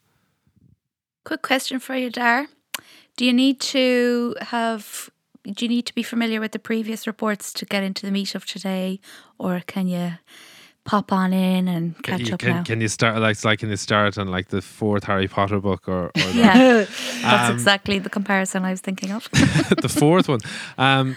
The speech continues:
Speaker 2: so no, so I suppose the thing for me with these reports is that they are massive. There's so much in them that you can't,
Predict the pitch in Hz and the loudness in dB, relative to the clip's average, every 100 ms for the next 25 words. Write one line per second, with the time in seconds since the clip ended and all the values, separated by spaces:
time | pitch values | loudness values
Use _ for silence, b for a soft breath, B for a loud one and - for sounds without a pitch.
0 | - - 170 180 185 165 131 - 170 165 | 0 4 6 8 6 6 2 4 6 8
1 | 160 156 156 156 151 160 160 175 196 208 | 6 6 4 4 2 2 4 6 6 4
2 | 175 160 135 127 120 104 117 110 107 101 | 2 0 2 2 4 4 2 2 0 2
3 | 107 104 - 104 95 98 92 - b b | 2 2 -2 -4 -2 -2 -2 -6 b b
4 | b b 120 117 113 117 113 123 135 - | b b 2 4 4 2 2 4 4 2
5 | 113 101 - 110 - 135 139 131 - 120 | 0 0 0 0 2 4 4 2 0 -2
6 | 113 107 95 95 98 - 127 131 117 - | 0 0 0 -2 -2 0 0 0 -2 -8